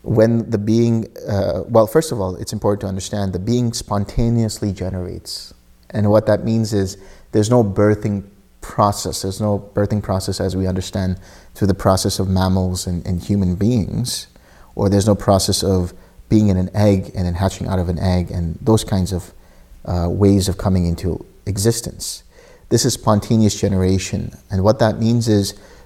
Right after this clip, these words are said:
the karma produces the nama rupa, produces the mentality, materiality in which the new consciousness becomes active. And so whatever the karma is will then generate what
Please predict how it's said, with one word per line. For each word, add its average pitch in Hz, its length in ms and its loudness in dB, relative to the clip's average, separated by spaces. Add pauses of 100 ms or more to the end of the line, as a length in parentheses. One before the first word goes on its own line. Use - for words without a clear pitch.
the 104 100 2
karma 127 720 0 (640)
produces 107 840 2 (340)
the 101 120 0
nama 98 360 4
rupa, 101 300 0
produces - 500 -2
the 95 60 -4
mentality, 98 580 0
materiality 90 920 0 (340)
in 101 180 2
which 101 200 2
the 98 100 0
new 101 160 4
consciousness 98 640 -2
becomes 90 720 -4 (300)
active. - 720 -6 (480)
And 95 160 -2
so 98 240 4
whatever 107 420 4
the 104 100 2
karma 101 460 0
is 98 380 2 (380)
will 98 260 4
then 101 300 4
generate 98 500 2
what - 80 -12